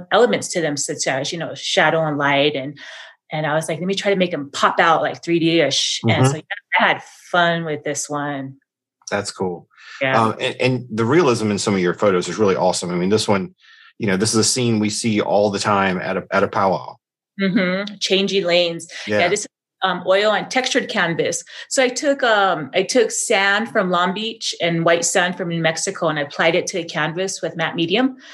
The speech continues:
Speaker 1: Um, just to, I was, I guess I was trying to recreate that, that Southern California aesthetic with the, um, stucco buildings, um, the kind, the kind I used to spray paint on when I was thirteen years old.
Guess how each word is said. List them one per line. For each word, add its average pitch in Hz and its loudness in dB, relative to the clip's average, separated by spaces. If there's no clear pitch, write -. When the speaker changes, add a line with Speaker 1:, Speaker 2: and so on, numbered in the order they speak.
Speaker 1:
Um, 151 -2
just 175 -4
to, 185 2
I 190 2
was, 208 0
I 226 0
guess 302 0
I 453 0
was 403 2
trying 262 0
to 262 0
recreate 202 0
that, 180 0
that 165 -4
Southern 208 0
California 190 0
aesthetic 180 0
with 165 -4
the, 156 2
um, 147 0
stucco 254 0
buildings, 277 -2
um, 165 -2
the 180 -2
kind, 180 -2
the 196 2
kind 208 -2
I 196 2
used 196 0
to - -2
spray 185 0
paint 214 0
on 196 2
when 175 -2
I 143 2
was 139 -2
thirteen 190 -4
years 180 0
old. 190 2